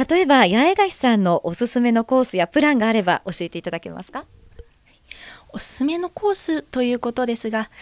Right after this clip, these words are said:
Speaker 2: 昼間は海水浴や海浜でのイベントを満喫していただき、日が暮れた後は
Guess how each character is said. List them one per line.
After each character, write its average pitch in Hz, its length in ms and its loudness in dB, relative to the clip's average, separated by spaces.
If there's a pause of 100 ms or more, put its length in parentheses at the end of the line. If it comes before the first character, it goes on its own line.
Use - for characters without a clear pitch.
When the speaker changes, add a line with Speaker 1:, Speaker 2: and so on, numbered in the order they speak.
(220)
Speaker 2:
昼 294 260 -6
間 359 160 0
は 285 200 0 (160)
海 233 200 -4
水 254 240 -6
浴 208 220 -8 (100)
や 214 320 -6
海 240 220 -6
浜 302 200 -6
で 320 140 -6
の 254 160 -4
イ 208 80 -4
ベ 220 160 -4
ン 226 60 -4
ト 233 100 -6
を 220 60 -4
満 208 200 -4
喫 - 280 -10
し - 60 -10
て 214 100 -10
い 226 80 -8
た 220 100 -8
だ 220 120 -10
き、 220 220 -6 (360)
日 - 160 -14
が 285 120 -6
暮 330 140 -8
れ 339 100 -2
た 359 160 -4
後 320 220 -4
は 240 180 -4